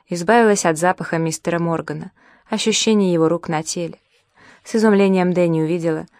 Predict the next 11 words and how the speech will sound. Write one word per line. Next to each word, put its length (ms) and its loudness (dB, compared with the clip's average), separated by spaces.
что 200 -6
Бакстер 400 -4
все 200 -4
еще 200 -4
в 80 -10
квартире, 640 -6
стоит 340 0
на 120 0
том 200 -2
же 120 -4
месте. 460 -6